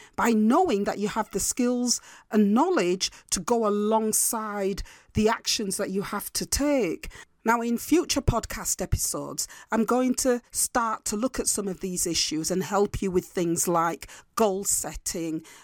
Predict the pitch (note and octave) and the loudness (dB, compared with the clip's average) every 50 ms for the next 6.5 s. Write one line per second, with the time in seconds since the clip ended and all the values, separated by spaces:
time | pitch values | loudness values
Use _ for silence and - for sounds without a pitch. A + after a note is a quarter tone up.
0 | - - - F#3+ F#3 F3 F3+ F3 D#3+ F#3 G#3 G3+ - F#3 D3+ F3 G3+ G3 G3 G3 | -6 -2 0 2 4 4 2 0 0 0 0 0 0 0 2 2 2 2 2 0
1 | F#3+ - - - A3+ G3 G3+ G3 F#3+ - - - - - E3 D#3+ D#3+ D#3+ - - | -2 -2 -2 -2 0 0 0 0 -2 -2 -4 -4 -4 -2 -4 -2 -2 -2 -4 -4
2 | - - _ _ G3+ A3 A#3+ - - A3 G#3 - - - A#3 G#3+ G#3 E3 - - | -8 -16 _ _ 2 2 4 4 2 0 2 2 0 0 0 -2 -2 -4 -6 -6
3 | - G3 - A3+ G3 F#3 F3+ - - F#3+ G#3+ B3 C#4 D4 C#4 A3 E3+ E3+ D#3+ - | -6 -6 -4 -2 -2 -2 -2 -2 -2 -2 0 0 0 0 0 0 -2 -4 -6 -8
4 | - - - - _ _ - A3+ G#3 - - - A3+ G#3+ - - - - - G#3 | -14 -18 -20 -20 _ _ -2 -2 -2 -2 -2 -2 -2 -2 -2 -4 -4 -4 -2 -2
5 | G3 F#3 E3+ E3 F#3 F#3 F3+ F#3 - - - - F#3+ E3+ E3 D#3+ D#3+ D3+ - F#3 | -2 -4 -4 -2 0 0 0 0 -2 -4 -6 -6 -4 -2 -2 -2 -2 -4 -4 -2
6 | F#3+ G3 G3 G3+ F#3+ F3 E3 G#3+ - | 0 2 2 2 2 0 -2 -4 -6